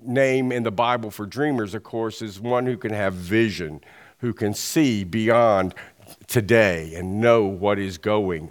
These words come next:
on, to have an idea that something's gonna happen,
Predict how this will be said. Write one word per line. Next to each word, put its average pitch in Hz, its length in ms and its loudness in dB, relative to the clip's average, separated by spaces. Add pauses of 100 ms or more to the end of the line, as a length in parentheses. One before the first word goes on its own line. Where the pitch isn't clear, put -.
on, 90 480 -2 (1120)
to 120 80 4
have 143 360 8
an 123 100 6
idea 123 580 8
that 98 220 -2
something's 120 460 0
gonna 104 240 0
happen, 117 600 0